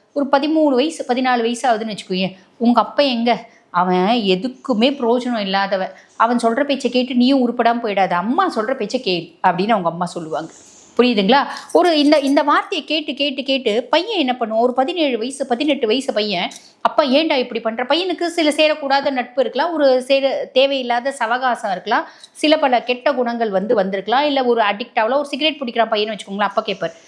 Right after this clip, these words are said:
"ஏன்டா இப்படி சிகரெட் பிடிக்கிற? நாங்களே அப்படின்னா நீ எல்லாம் ஒண்ணுத்துக்கும் பிரயோஜனம் இல்ல, நீ எல்லாம் என்னத்தை வாழ்ந்து, என்னத்தை கிழிச்சிட்டு, என்னத்தை எனக்கு சேர்த்து வச்சுட்டு போ, உன் வேலையை பார்த்து" அப்படின்ற மாதிரி பிள்ளைங்களும் பேசுவாங்க.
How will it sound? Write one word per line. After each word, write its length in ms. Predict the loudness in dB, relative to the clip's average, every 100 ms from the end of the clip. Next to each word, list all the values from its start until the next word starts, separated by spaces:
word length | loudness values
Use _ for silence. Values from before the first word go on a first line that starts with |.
| _ 2
"ஏன்டா 260 | 4 4
இப்படி 200 | 4 0
சிகரெட் 380 | -2 0 0 0
பிடிக்கிற? 220 | -4 -2 0
நாங்களே 380 | 0 2 0
அப்படின்னா 260 | 0 -2 -4
நீ 140 | -2
எல்லாம் 340 | 0 2 0 -2
ஒண்ணுத்துக்கும் 280 | -4 -6 0
பிரயோஜனம் 320 | 0 2 -2
இல்ல, 460 | 2 2 2 0 -8 -20 _
நீ 140 | 0 2
எல்லாம் 220 | 2 0
என்னத்தை 380 | 0 -2 0 0
வாழ்ந்து, 300 | -2 0 -2
என்னத்தை 300 | 0 -4 -4
கிழிச்சிட்டு, 380 | -4 -4 0
என்னத்தை 260 | 0 0 -2
எனக்கு 260 | -2 -4 -4
சேர்த்து 240 | -2 -2
வச்சுட்டு 220 | -2 0
போ, 120 | 2 2
உன் 80 |
வேலையை 220 | 0 -6 -6
பார்த்து" 260 | -8 -8 _ _
அப்படின்ற 600 | -2 -2 -2 -2 0 0
மாதிரி 220 | 0 -4 -4
பிள்ளைங்களும் 480 | -4 -4 -4 -6 -8
பேசுவாங்க. 280 | -6 -6